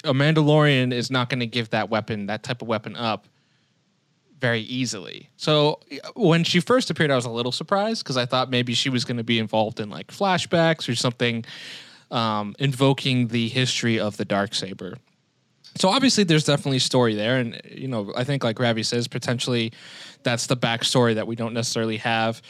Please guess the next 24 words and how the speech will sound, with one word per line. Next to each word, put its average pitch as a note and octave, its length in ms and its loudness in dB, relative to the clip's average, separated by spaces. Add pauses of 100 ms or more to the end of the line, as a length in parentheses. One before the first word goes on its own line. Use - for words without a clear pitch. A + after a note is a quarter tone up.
(180)
that A#2 140 -2
will A2+ 80 -4
be A2+ 100 -2
explained A2+ 600 -2
in A2 340 -4
a G#2+ 60 -8
trilogy A2 560 -2
of G2+ 100 -10
movies A#2 560 -4 (220)
called G#2+ 260 -2
the G2+ 240 0
Darksaber G#2+ 580 -2
Part - 220 -4
One, A2 220 -4
Two, A2 180 -10
and G2+ 140 -12
Three. E3 260 0 (540)
Um, G2 380 -8
that G#2 140 -4
will A2 140 -6
really D3 240 4
<laughs> B2 80 -18
dive B2+ 300 -2
into, A2 720 -4